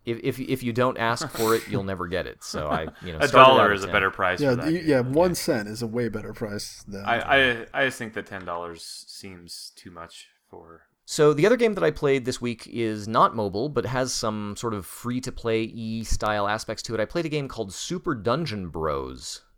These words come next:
Speaker 1: which, you know, maybe it's pronounced Super Dungeon Brothers, but I'm pretty sure it's
Speaker 3: Bros.
Speaker 1: Super Dungeon Br-, yeah,
Speaker 3: Bros.
Speaker 1: Dungeon Bros. Hey, brah.
Speaker 2: <laughs>
Speaker 1: Um, and this actually came out, uh, just in the last couple of weeks. I think November first was the launch date for this game, and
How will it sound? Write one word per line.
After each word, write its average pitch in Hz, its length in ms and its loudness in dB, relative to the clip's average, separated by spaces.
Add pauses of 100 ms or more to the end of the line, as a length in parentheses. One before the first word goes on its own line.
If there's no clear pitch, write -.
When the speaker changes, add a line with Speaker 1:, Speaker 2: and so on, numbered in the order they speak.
Speaker 1:
which, - 640 -8 (140)
you 107 240 -10
know, 107 160 -2
maybe 131 260 0
it's 156 120 -4
pronounced 127 360 -4
Super 123 180 -6
Dungeon 107 360 -4
Brothers, 135 520 0 (120)
but 107 120 -2
I'm 101 140 -2
pretty 165 380 -6
sure 110 200 2
it's 107 160 -2
Speaker 3:
Bros. 131 120 0
Speaker 1:
Super 107 120 -6
Dungeon 95 560 -6
Br-, 82 140 -14 (120)
yeah, 85 160 0
Speaker 3:
Bros. - 100 -6
Speaker 1:
Dungeon 92 260 -6
Bros. 78 500 -2 (400)
Hey, 80 100 -10
brah. 82 320 -2 (540)
Speaker 2:
<laughs> 123 40 0
Speaker 1:
Um, 120 560 6
and 135 200 -2
this 214 120 2
actually 247 400 2
came 165 280 0
out, 143 320 0 (120)
uh, 110 360 -2
just 147 300 -4
in 170 60 -6
the 139 80 -2
last 120 220 0
couple - 180 -10
of 101 80 -10
weeks. 131 220 -6
I 117 60 -6
think 104 160 -10
November 104 260 -6
first - 300 -6
was 101 100 -10
the 107 80 -8
launch 107 220 -6
date 110 120 -8
for 107 100 -14
this 107 120 -8
game, 104 300 -8
and 107 360 -6